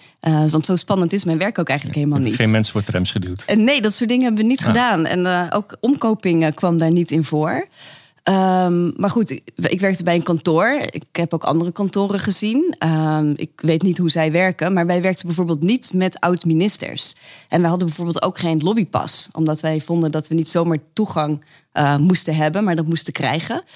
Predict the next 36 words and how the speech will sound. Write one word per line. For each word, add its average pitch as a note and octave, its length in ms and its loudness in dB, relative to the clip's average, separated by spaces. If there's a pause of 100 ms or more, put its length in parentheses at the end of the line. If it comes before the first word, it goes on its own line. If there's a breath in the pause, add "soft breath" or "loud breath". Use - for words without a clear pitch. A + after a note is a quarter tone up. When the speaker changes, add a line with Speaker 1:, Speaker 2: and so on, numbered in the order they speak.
(120 loud breath)
Speaker 2:
De G2+ 80 0
lobbypas, C3 400 2
dat C3 120 -2
is C3 140 -2
van A#2+ 220 0
oud-politici. G#2+ 680 0
Die G#2 220 -4
kunnen A2 200 0
dan G#2+ 140 2
nog G#2 280 -2
toegang F3+ 240 2
Speaker 1:
Ja, G3+ 60 2
Speaker 2:
tot G#3 80 0
de A3 60 2
Kamer - 180 0
hebben, B3+ 180 0
Speaker 1:
oud-politici, C#4 320 2
Speaker 2:
toch? - 20 4 (100)
Speaker 1:
ja, - 20 0
maar F#3+ 140 0
ook A3 120 0
lobbyisten, G#3+ 540 0
die D3 100 -2
kunnen D#3 260 0
daar, C#3+ 260 -2
eh, C#3+ 120 -2
een D#3 100 0
beroep D#3+ 260 -2
op C#3 80 -12
doen. F3+ 280 0
En F3 120 -2
dat E3+ 120 0
hadden E3+ 240 0
wij E3+ 100 2
dus D#3 160 -2
niet. F3+ 480 0